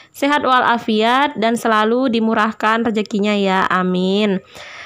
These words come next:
Nah, teman-teman semua, bahwasannya kabar gembira sudah diinformasikan di video sebelumnya, bahwasannya untuk B P N T tahap keempat dan juga P K H tahap ketiga lewat K K S ini sudah muncul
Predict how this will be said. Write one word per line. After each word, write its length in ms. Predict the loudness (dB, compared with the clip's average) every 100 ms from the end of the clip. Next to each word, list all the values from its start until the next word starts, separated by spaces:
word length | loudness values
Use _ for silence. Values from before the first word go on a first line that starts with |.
| -8
Nah, 160 | -2 -2 0
teman-teman 560 | 0 0 0 0 0
semua, 320 | -2 0 0
bahwasannya 800 | 2 2 0 0 0 0 0 -2
kabar 320 | 0 0 0 0
gembira 640 | 0 0 0 2 2 2
sudah 320 | 0 -2 0
diinformasikan 1040 | 0 0 -2 0 0 0 -2 -4 -2 -2 0
di 160 | -2
video 320 | -2 -2 -2
sebelumnya, 800 | -2 -2 0 0 0 0 0 0
bahwasannya 880 | 0 0 0 -2 -2 -2 -2 0 -2
untuk 480 | -2 -2 -2 -4 -6 -12 -18 -8
B 160 | -4 -2
P 240 | 0 0
N 160 | 0 -2
T 320 | 0 0 -2
tahap 400 | -2 -2 -4 -2
keempat 720 | 0 0 -2 -2 0 2 2
dan 240 | 0 -2 -2
juga 240 | 0 -2
P 240 | 0 -4
K 160 | 0 -2
H 240 | 0 -2
tahap 240 | -2 -2 -2
ketiga 640 | -4 -2 -4 0 0 2
lewat 480 | 2 0 0 0 -2 -6 -18 -6
K 160 | -4 0
K 160 | -2
S 320 | 0 0 -2 -2
ini 320 | 0 0 0
sudah 320 | -2 0 0
muncul 480 | 0 -2 -2 -2